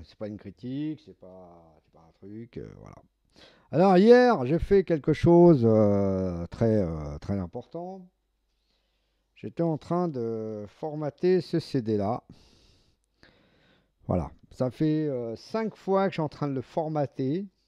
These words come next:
et j'ai trouvé un petit défaut. Trouvé un petit défaut.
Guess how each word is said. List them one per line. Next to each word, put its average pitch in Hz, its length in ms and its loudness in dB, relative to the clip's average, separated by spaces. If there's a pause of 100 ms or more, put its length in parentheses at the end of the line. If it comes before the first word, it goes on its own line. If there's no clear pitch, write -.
(1000)
et 135 100 -6
j'ai 170 140 -2
trouvé 196 300 -4
un 190 160 -2
petit - 180 -6
défaut. 156 480 -4 (1400)
Trouvé 120 200 -8
un 120 80 -6
petit 117 200 -12
défaut. 98 360 -14